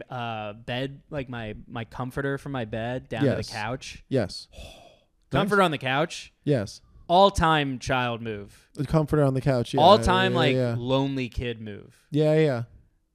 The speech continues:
Speaker 2: Did you have a
Speaker 1: My
Speaker 2: heavy
Speaker 1: brother
Speaker 2: one?
Speaker 1: would always be out at, like, a friend's
Speaker 2: Yeah.
Speaker 1: house, and then I'd just be down there with a comforter.
Speaker 2: Yeah, yeah, that's a great move.
Speaker 1: Yeah. Um,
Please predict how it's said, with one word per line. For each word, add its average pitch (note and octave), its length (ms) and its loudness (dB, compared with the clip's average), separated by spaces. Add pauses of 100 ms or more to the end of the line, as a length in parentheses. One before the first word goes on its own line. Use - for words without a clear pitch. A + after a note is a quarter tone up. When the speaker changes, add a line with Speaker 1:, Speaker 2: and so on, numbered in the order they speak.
Speaker 2:
Did C#3 160 2
you D#3+ 80 8
have D#3+ 80 8
a D#3 40 8
Speaker 1:
My C#3 120 6
Speaker 2:
heavy D3+ 80 6
Speaker 1:
brother F3+ 220 6
Speaker 2:
one? F3+ 60 6
Speaker 1:
would E3+ 80 6
always D#3+ 200 6
be D3 180 0
out C#3 180 2
at, C3+ 80 -2
like, B2+ 180 -6
a A#2+ 40 -6
friend's B2 640 -8 (280)
Speaker 2:
Yeah. B2+ 260 -4 (240)
Speaker 1:
house, A#2 580 -4 (160)
and B2+ 80 -12
then B2 80 -6
I'd B2 140 -4
just A2+ 100 -10
be B2+ 100 -8
down A2 180 -6
there A2 100 -8
with G#2+ 100 -10
a - 40 -18
comforter. A2+ 560 -14 (100)
Speaker 2:
Yeah, C#3 100 -6
yeah, G3+ 160 -8
that's E3 160 -12
a A2+ 40 -12
great C#3 200 -8
move. C3 100 -4
Speaker 1:
Yeah. A2 220 -6 (1000)
Um, G#2 380 -14